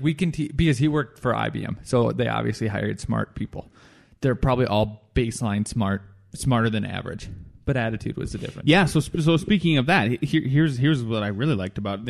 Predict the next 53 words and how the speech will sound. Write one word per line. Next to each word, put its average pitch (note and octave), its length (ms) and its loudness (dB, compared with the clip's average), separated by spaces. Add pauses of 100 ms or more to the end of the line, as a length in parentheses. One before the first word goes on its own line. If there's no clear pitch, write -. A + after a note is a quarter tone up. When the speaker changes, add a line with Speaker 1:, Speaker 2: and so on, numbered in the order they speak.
Speaker 2:
know, G#2+ 60 0
this B2+ 200 -2
kinda A#2 200 0
summed A#2+ 280 2
it G#2+ 80 4
up A2 160 0
for G#2+ 100 -4
me A#2 200 2
was, G2 360 -4 (340)
um, G#2+ 480 -4 (280)
one C3+ 120 -8
of B2+ 100 -6
the A#2+ 40 -10
things B2 160 -6
he A#2+ 100 -6
said A#2 200 -4
is A2+ 100 -10
he A2+ 80 -6
goes, G#2 320 -8 (1000)
he D#3 140 2
goes, C3+ 200 2
uh, B2 300 -2
you B2 140 -2
know, A2+ 140 2
he, C#3 240 2
like, A#2 300 -2
to A#2+ 100 0
help C3 220 4
with B2+ 80 2
all A#2 120 4
these A#2 180 -2
things, A#2+ 300 0
and A2 120 4
then, G#2 200 4 (140)
"I A#2+ 100 4
work B2+ 360 4
best - 440 -2 (140)
with B2+ 140 2
a B2+ 40 2
diversity A#2 680 2
of G2+ 160 -2
different G#2 380 -2
tasks." - 420 -6 (160)
Perfect. - 500 -2 (140)
Like, C3 160 -4
you D3 120 4
could D3+ 200 4
not C3+ 240 0
be A#2+ 120 2
a A2 60 0
better G#2+ 200 -2
candidate G#2+ 500 -2
then, - 240 -10